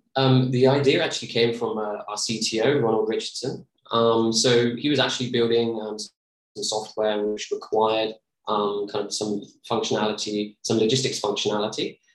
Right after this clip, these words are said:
Um, but as developers, um, we kind of wanted to, to, to find out if there's any kind of tools that can help them to, to, to actually do that,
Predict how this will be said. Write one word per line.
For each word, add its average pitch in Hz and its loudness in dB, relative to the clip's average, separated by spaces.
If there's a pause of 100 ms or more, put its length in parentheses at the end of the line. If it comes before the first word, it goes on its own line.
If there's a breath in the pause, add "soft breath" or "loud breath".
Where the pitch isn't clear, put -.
(120)
Um, 123 2
but 110 4
as 131 4
developers, 123 0
um, 110 -4
we - -14
kind 131 0
of 113 -4
wanted 113 4
to, 107 -2
to, - -12
to - -12
find 120 2
out 110 0
if - -12
there's 107 -2
any 123 2
kind 104 -6
of - -12
tools 120 -2
that - -8
can - -6
help - -4
them 104 -2
to, 104 -6
to, - -6
to 101 -6 (160)
actually 104 -4
do 107 -4
that, 101 -2